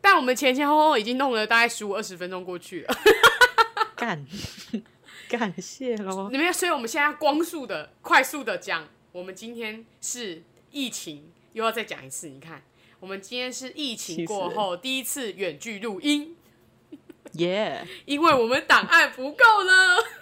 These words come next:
Speaker 2: <laughs> 耶。
Speaker 1: 所以我们今天要跟大家聊的主题是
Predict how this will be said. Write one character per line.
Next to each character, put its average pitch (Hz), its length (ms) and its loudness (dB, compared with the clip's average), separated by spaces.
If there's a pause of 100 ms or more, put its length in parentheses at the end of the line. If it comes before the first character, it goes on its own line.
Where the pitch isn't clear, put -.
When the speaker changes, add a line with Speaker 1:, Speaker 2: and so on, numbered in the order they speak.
(720)
Speaker 2:
<laughs> - 0 -
耶。 190 320 -2 (2250)
Speaker 1:
所 - 140 -4
以 403 40 2
我 370 100 0
们 277 100 -8
今 392 140 -6
天 427 160 0
要 294 160 4
跟 339 220 0
大 339 160 2
家 339 220 0
聊 277 180 0
的 294 160 -2
主 208 260 -8
题 247 240 -12
是 285 160 0